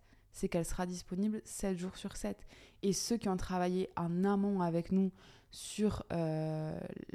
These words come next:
l'acquisition le savent. Et c'est ce qu'ils ont apprécié et c'est ce qu'ils vont chercher aussi sur la suite. Donc nous, ça nous permet, d'un point de vue, euh, euh, business et service, de ne pas sous-traiter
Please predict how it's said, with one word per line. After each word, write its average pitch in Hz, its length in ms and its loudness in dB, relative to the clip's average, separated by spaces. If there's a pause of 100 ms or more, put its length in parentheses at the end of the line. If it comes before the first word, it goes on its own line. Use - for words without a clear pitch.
l'acquisition 165 720 0 (140)
le 196 180 4
savent. 190 360 0 (380)
Et 175 60 -4
c'est 185 120 -2
ce - 100 -6
qu'ils 180 180 0
ont 170 100 2
apprécié 170 480 -2
et 226 40 0
c'est 180 100 -4
ce - 100 -10
qu'ils 165 120 -8
vont 165 100 -2
chercher 170 380 -4
aussi 196 280 -6
sur - 180 -8
la 180 100 -4
suite. - 300 -10 (440)
Donc 185 220 2
nous, 226 140 6
ça 233 140 -2
nous 190 120 0
permet, 190 440 0 (140)
d'un 185 260 0
point 185 140 -2
de 185 100 0
vue, 190 280 -2
euh, 165 180 4 (440)
euh, 165 220 2
business 190 640 0
et - 60 0
service, 180 500 -2 (380)
de 190 120 4
ne 185 140 6
pas 208 300 0
sous-traiter 226 840 -2